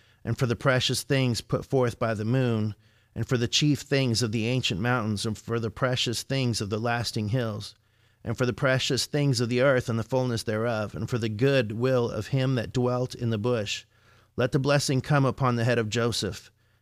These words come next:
and upon the top of the head of him that was separated from his brethren. His glory is like the first thing, firstling of his bullock,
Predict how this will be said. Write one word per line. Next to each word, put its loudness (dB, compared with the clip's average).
and -4
upon 2
the 2
top 0
of 0
the -2
head 2
of -4
him 2
that -2
was -2
separated -2
from 0
his 0
brethren. -2
His 0
glory 4
is 2
like 2
the -4
first 0
thing, 0
firstling 2
of 0
his 2
bullock, 0